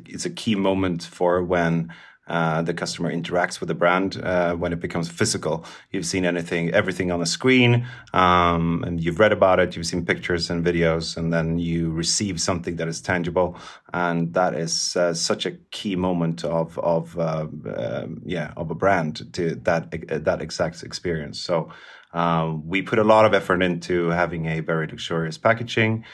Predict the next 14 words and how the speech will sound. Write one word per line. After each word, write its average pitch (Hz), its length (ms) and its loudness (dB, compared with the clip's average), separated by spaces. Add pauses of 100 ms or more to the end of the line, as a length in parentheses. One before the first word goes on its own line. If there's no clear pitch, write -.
(280)
Um, 82 760 0 (240)
we 80 340 -2
believe 90 720 -4
in 107 80 6
it. 117 220 2
We 87 80 -4
believe 85 340 0
it, 85 320 -4
uh, 80 460 2
it 82 240 -4
elevates 87 420 0
our 80 100 0
product. 90 600 0 (340)
Um, 87 640 2